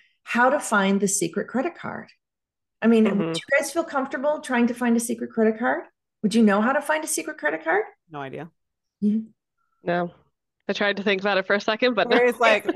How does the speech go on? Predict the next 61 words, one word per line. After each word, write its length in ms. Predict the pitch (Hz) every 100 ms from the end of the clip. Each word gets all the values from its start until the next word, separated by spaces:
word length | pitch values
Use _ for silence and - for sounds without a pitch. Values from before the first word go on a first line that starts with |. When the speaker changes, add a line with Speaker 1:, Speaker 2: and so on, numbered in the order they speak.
| 214 277
Speaker 3:
me 60 |
Speaker 1:
Mary, 140 | 339 269
I 40 |
Speaker 3:
go 60 | 226
Speaker 1:
saw 80 | 185
Speaker 3:
back 160 | 320
Speaker 1:
the 60 | 190
Speaker 3:
in 60 | 208
Speaker 1:
look 120 | 226
on 60 |
Speaker 3:
files." 140 | 170 254
Speaker 1:
your 100 | 208
face. 420 | - 160 143 -
Speaker 2:
<laughs> 140 | 330
Uh, 200 | 247 247 262 -
Speaker 1:
I, 200 | 262 294
Speaker 2:
it's 100 | -
like, 160 | 208 185
"Wait 140 | 196
a 40 | 202
Speaker 1:
I, 60 | 269
Speaker 2:
second." 440 | 180 208 208 208 277 - _ _ - - -
Speaker 1:
yeah, 80 | 370
I 60 |
thought 200 | 359 330
you 60 | 330
were 60 | 339
gonna 160 | 311
come 100 | 294
up 80 | 311
with 100 | 311
something, 240 | 269 226 202
Mary. 200 | 175 170
No, 240 | 214 220 202
this 180 | 240 254
one's 180 | 339 320
super 220 | 269 - 233
easy. 340 | 254 170 - _ _ _
It's 180 | - 285
all 120 | 349 339
super 300 | 262 - 147
easy. 320 | - - - - - - 254
Um, 480 | 254 247 240 233 - - - _ _ _ -
most 360 | 294 381 -
families 560 | 233 214 202 196 196 -
typically 500 | 233 220 233 226 202
have 280 | 185 170 170
one 180 | 165
or 80 | 170
two 160 | 175 185
credit 340 | 180 170 165
cards 440 | - 175 175 180 -
that 180 | 175 175
they 100 | 175
use 320 | 160 165 160
as 160 | 180
a 60 | 175
family. 420 | - 160 160 185
Husband 340 | 175 165 165 165
and 80 | 160
wife 280 | 156 156